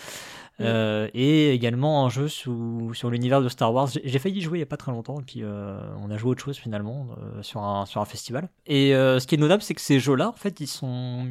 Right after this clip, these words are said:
Speaker 2: ils sont plus designés par, euh,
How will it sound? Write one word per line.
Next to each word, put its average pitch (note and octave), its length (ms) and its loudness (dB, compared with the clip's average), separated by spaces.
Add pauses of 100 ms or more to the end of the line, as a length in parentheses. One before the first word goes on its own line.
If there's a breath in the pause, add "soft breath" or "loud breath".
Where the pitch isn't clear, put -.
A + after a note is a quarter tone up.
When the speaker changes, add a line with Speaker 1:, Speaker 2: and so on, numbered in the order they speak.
(140)
Speaker 2:
ils B2+ 320 -6
sont C3 200 -2
plus G3+ 260 -2
designés E3 500 -2
par, D3 360 -2
euh, A2+ 880 -2